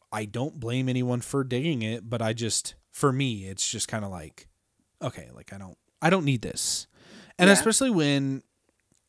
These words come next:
Speaker 1: these motherfuckers, i-, is this Michael Myers? 'Cause they're dead. They're dead.
Speaker 2: I know. <laughs>
Speaker 1: And yet there's
Speaker 2: But
Speaker 1: a
Speaker 2: they're
Speaker 1: third
Speaker 2: not.
Speaker 1: one. Yeah, like, holy shit. And, and, uh,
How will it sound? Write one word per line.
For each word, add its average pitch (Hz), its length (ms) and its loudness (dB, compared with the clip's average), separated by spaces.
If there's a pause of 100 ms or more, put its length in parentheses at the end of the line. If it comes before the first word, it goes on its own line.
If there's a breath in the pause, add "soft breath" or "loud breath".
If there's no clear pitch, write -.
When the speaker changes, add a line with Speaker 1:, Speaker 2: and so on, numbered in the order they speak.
(260)
Speaker 1:
these 220 300 4
motherfuckers, 165 520 4
i-, 220 260 4
is 226 100 10
this 269 160 4
Michael 262 240 8
Myers? 285 460 10
'Cause 254 220 2
they're 277 160 4
dead. 220 520 8
They're 247 200 10
dead. 320 480 6
Speaker 2:
I 175 120 4
know. 160 300 6 (100)
<laughs> - 120 -8
Speaker 1:
And 277 160 8
yet 269 280 6 (220 loud breath)
there's 185 280 6
Speaker 2:
But 294 40 6
Speaker 1:
a - 40 8
Speaker 2:
they're - 80 4
Speaker 1:
third 349 200 10
Speaker 2:
not. 269 60 8
Speaker 1:
one. 143 260 8
Yeah, 240 360 6
like, 214 200 -2
holy 302 340 6
shit. 240 200 2
And, 214 180 8
and, 202 200 6
uh, 151 200 6